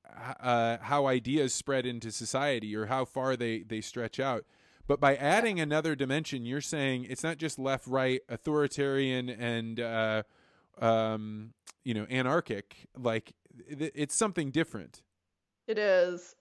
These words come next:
Speaker 2: And the, I think the frustrating part about, and I'm not a U S citizen, so I cannot vote, but there are only two parties here. So basically you have to choose your poison. You kinda have to take all that multivariate thinking into account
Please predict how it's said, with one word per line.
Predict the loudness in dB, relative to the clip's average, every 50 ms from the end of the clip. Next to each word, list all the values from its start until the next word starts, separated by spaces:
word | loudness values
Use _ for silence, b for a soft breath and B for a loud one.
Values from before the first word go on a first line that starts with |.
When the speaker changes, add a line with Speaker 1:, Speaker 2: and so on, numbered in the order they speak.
| _
Speaker 2:
And | -4 -2 0 2
the, | 2 2 2
I | 2 0
think | 2 0 2 2
the | 2
frustrating | 4 4 4 4 4 4 2 2 2 0 -4 -6
part | 2 6 6 8 8 8 6 2 -2 -6
about, | 0 4 6 8 8 10 8 8 6 4 -2 -14 _ _
and | -4 -2
I'm | 0 4 6
not | 6 8 6
a | 6 2 0
U | 0 2 2
S | 2 2 2
citizen, | -4 -4 -4 -6 -6 -12 -14 -12 -8 -8 -8 -4
so | 2 2
I | 2
cannot | 4 4 2 2 4 2 2 2
vote, | 2 4 4 4 4 2 0 0
but | 2 4 4 4 2 -2 B B B B B B 4
there | 6 8
are | 8
only | 6 6 4 0 -2
two | -2 -2 -2 -2
parties | 0 2 4 4 6 4 2 -2 -2
here. | 0 2 2 2 2 0
So | -2 0 4 4 4 4 4 -4 -10 _ _ _ 6
basically | 6 6 6 6 4 4 4 4 6
you | 6 6
have | 6 4 2
to | -2 -2 -2 -4 -14 _
choose | -10 -6 -2 0 0 2 2 0 0 0 0 0
your | -2 -2
poison. | 2 2 4 4 4 4 2 0 -2 0 0
You | -2
kinda | 0 2 2 4 4 4
have | 4 2 2 4
to | 2 2 2 0 B B B B B B _
take | 4 6 6 8 6
all | 6 8 8
that | 8 8 6 6
multivariate | 6 4 2 4 2 -4 0 4 6 6 6 6 6 4 4 2 -2 -10 -20 _ _ _ _ -20 -6
thinking | -4 -4 -2 -2 -2 -2 0 0
into | -2 -2 0 -2
account | -2 -2 2 4 6 8 8 8 6 4 0 -8